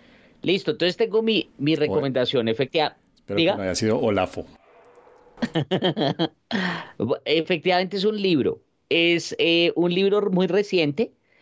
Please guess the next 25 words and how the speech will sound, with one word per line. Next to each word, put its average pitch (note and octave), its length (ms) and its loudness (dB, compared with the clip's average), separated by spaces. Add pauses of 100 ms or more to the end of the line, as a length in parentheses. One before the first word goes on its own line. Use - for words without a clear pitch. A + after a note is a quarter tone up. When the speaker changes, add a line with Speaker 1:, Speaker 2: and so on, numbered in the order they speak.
(260)
Speaker 1:
eh, D3+ 200 2
que F3 160 0
se E3+ 160 0
llama D3 640 0
El D3+ 380 0 (120)
arma D#3+ 680 0
económica, D#3 760 0
de F3 80 2
Economic C#3 680 0
Weapon, C3 580 0 (220)
de D3+ 600 0 (100)
Speaker 2:
Sí, D3 60 2
Speaker 1:
Nicholas G#3+ 460 0
Speaker 2:
uno E3 100 0
de F#3 60 -4
los E3 120 0
Speaker 1:
Mulder. B2 360 2
Speaker 2:
cinco F#2 100 0
libros F#2 260 0
que G2 100 -6
me F2 100 2
he E2 40 0
leído E2+ 240 0
esta F2 200 -4
semana. B2 640 0